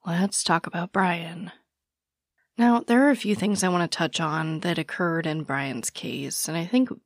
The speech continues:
one of the first is this idea that Brian was so struck with grief that this caused him to leave.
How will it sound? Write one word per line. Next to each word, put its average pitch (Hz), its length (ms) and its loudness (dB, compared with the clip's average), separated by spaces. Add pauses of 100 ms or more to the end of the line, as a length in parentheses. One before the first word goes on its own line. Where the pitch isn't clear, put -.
one 185 320 2
of 185 100 2
the 151 100 -4
first 147 640 0
is 156 540 -2 (460)
this 190 160 0
idea 190 360 4
that 170 440 0 (100)
Brian 185 420 4
was 175 140 2
so 190 340 2
struck 165 320 0
with 156 200 -6
grief 147 480 -2
that 147 140 -4
this 165 200 0
caused - 460 -2
him 143 240 -4
to 147 320 -6
leave. - 720 -8